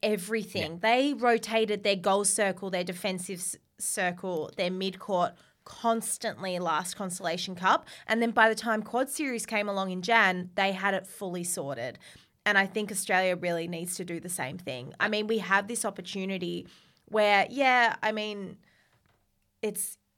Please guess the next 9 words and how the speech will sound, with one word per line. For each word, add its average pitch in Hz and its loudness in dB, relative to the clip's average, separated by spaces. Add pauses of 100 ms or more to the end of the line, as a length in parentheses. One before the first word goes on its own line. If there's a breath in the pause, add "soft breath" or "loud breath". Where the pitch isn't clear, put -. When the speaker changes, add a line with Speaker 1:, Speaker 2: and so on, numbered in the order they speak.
(140)
Speaker 1:
we're 220 -2
gonna 240 0
be 214 -6
pissed 190 -6
if 185 -10
we 185 -4
keep 180 -6
losing. 175 -4 (420 soft breath)
But 190 6